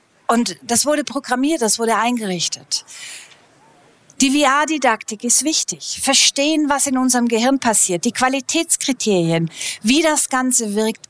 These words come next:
all dieses Wissen, welche Form der Brille, nehme ich eine Oculus, nehme ich eine Pico, nehme ich eine H T C, mit, auf was muss ich achten, welche Software muss ich verwenden, all das in einem Paket und die Tricks und die Tipps,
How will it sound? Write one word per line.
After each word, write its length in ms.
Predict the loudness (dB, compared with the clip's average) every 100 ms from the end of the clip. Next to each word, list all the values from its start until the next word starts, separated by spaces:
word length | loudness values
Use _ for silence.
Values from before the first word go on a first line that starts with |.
| -2
all 400 | 2 4 2 0
dieses 420 | 0 0 0 0
Wissen, 400 | 0 2 0 -2 -10 -12
welche 480 | 0 2 4 2 0
Form 340 | 0 0 0
der 120 | -2 -2
Brille, 500 | -2 0 0 -2 -6 -20 -12 -2
nehme 260 | 0 2
ich 160 | 0 0
eine 320 | 0 2 0
Oculus, 460 | 0 -4 -4 -2 0
nehme 180 | 0
ich 120 | 2 2
eine 180 | 0
Pico, 360 | -2 -4 -2 0
nehme 240 | 2 2
ich 140 | 2 2
eine 260 | 2 2
H 140 | 0 -2
T 180 | -4 -2
C, 380 | 0 2 0 -4 -14 -14 -10 -2
mit, 300 | 0 2 0
auf 160 | 0
was 220 | 0 0
muss 240 | 0 0 0
ich 160 | 0
achten, 480 | 0 0 -4 -6 -2
welche 320 | 0 0 0
Software 500 | 2 2 0 -2 0
muss 220 | 0 0 0
ich 180 | -2
verwenden, 440 | -2 -2 -2 -4 -6 -8 -12 -4
all 260 | 0 2 2
das 240 | 0 0
in 140 | 0 -2
einem 340 | -2 -2 -4
Paket 540 | -4 -4 -2 -2 -2
und 240 | 0 0 0
die 100 | -2
Tricks 400 | -2 -2 0 0
und 160 | 0
die 60 | -2
Tipps, 460 | -2 0 2 0